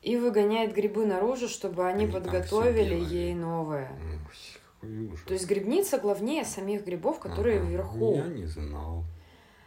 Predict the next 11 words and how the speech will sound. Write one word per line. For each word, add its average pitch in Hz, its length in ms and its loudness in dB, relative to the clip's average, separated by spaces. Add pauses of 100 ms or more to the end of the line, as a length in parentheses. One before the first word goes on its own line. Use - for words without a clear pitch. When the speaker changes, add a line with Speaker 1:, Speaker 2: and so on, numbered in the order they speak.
(220)
Speaker 1:
И 202 280 2
как 220 340 2
бы 226 120 0
вот, 220 320 0
вот 208 280 -4
масса 214 360 -2
вопросов 214 540 0
насчёт 180 380 -6
того, 240 260 0
что 220 260 -4
они... 202 520 -2